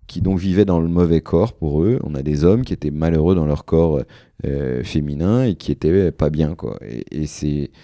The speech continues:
euh, personnes, quand on va leur permettre d'avoir enfin un corps comme ils le souhaitent,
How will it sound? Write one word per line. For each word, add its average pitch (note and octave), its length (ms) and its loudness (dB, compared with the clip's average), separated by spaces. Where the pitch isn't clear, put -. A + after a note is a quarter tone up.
euh, C2+ 340 -6
personnes, A#2 460 0
quand F2+ 220 -2
on D#2+ 120 0
va D#2+ 120 4
leur D2 180 0
permettre G#2+ 840 -2
d'avoir D#2 320 0
enfin G#2 320 -2
un F2 80 -2
corps F#2 480 0
comme D2+ 220 -8
ils D2+ 140 -4
le D2 100 -2
souhaitent, C3+ 420 0